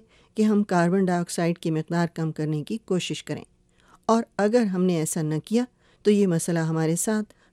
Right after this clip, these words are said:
ہزاروں بلکہ لاکھوں برس تک رہے گا۔ حال ہی میں پیرس میں ماحولیاتی تبدیلی کا جو معاہدہ طے پایا ہے، ٹالس نے اس کی تعریف کی، مگر وہ کہتے ہیں کہ اس کا اثر بے حد محدود ہوگا، کیونکہ گیسوں کے اخراج کو کم کرنا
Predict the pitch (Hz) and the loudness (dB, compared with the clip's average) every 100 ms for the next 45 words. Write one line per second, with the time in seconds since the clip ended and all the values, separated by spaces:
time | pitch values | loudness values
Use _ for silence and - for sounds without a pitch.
0 | 190 190 240 180 165 160 156 185 226 _ | -2 2 2 0 0 -2 -2 -6 -8 _
1 | _ 165 175 170 220 202 160 160 175 180 | _ -2 -2 -2 -2 -2 -2 -6 -8 -6
2 | 175 170 143 - _ _ _ _ _ _ | -4 -4 -6 -12 _ _ _ _ _ _
3 | 240 247 254 311 262 262 - 208 226 - | 0 0 4 4 4 2 2 2 2 2
4 | 220 220 208 196 190 185 180 202 180 165 | 4 4 4 2 2 2 0 -2 -2 -2
5 | 190 196 175 165 165 170 170 185 180 165 | -2 -2 -2 -2 -2 0 -2 -2 -4 -4
6 | 160 160 190 180 - _ _ _ _ 196 | -2 -2 -2 -4 -10 _ _ _ _ 0
7 | 190 196 - 180 170 - 185 170 151 - | 2 0 -2 -2 -2 -6 -4 -2 -2 -6
8 | - - - _ _ _ _ 196 233 277 | -12 -20 -20 _ _ _ _ 2 4 4
9 | 294 233 220 254 285 - 214 - 220 185 | 2 2 2 2 0 -2 -6 -4 -4 -2
10 | - 202 175 175 196 190 165 160 170 160 | -2 -2 -2 0 -2 -4 -4 -4 -6 -6
11 | 156 196 302 _ _ _ - 226 226 233 | -4 -4 -6 _ _ _ -2 0 2 -2
12 | - - 180 185 262 269 247 220 185 190 | -2 -2 0 0 0 -2 -4 -4 -4 -4
13 | - 175 190 196 180 160 165 | -4 -4 -2 -2 -2 -4 -6